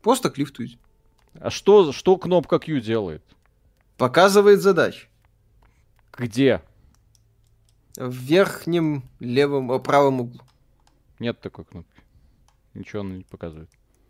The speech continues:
Speaker 2: Все понад-,
Speaker 1: Ну, значит,
Speaker 2: а, во.
Speaker 1: просто
Speaker 2: О, о, о, показать цели, во, всё.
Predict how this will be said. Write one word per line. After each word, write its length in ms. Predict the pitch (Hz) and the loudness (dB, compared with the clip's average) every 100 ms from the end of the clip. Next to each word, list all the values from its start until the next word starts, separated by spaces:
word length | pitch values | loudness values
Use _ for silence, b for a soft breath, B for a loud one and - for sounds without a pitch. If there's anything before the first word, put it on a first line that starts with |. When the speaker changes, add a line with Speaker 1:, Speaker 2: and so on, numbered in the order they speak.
| _ _ _ | _ _ _
Speaker 2:
Все 200 | _ - | _ -16
понад-, 260 | - 90 92 | -14 -12 -8
Speaker 1:
Ну, 80 | 170 | 0
значит, 260 | 160 160 | 4 4
Speaker 2:
а, 40 | 101 | 4
во. 60 | 139 143 | 4 4
Speaker 1:
просто 80 | 98 160 160 - | 2 -2 -6 -4
Speaker 2:
О, 200 | 127 131 92 - | 2 2 0 -2
о, 140 | 113 | -4
о, 280 | 110 104 85 _ | -2 -6 -6 _
показать 420 | 104 107 104 104 | -8 -6 -6 -6
цели, 240 | - 90 80 | -8 -16 -12
во, 140 | 85 | -12
всё. 260 | - 78 | -12 -18